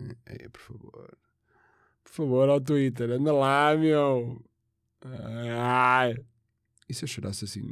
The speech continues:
Ai. Era triste. Era triste isso. E eu, eu ponho muitos gostos de Vitória, agora que eu estou a reparar.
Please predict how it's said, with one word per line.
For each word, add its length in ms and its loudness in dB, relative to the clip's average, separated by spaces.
Ai. 1300 4
Era 160 -4
triste. 460 -12
Era 220 -10
triste 360 -14
isso. 220 -16
E 320 -4
eu, 180 -4
eu 100 2
ponho 180 0
muitos 180 -2
gostos 240 -6
de 60 -12
Vitória, 380 -4
agora 180 -10
que 60 -14
eu 20 -14
estou 140 -12
a 40 -20
reparar. 380 -14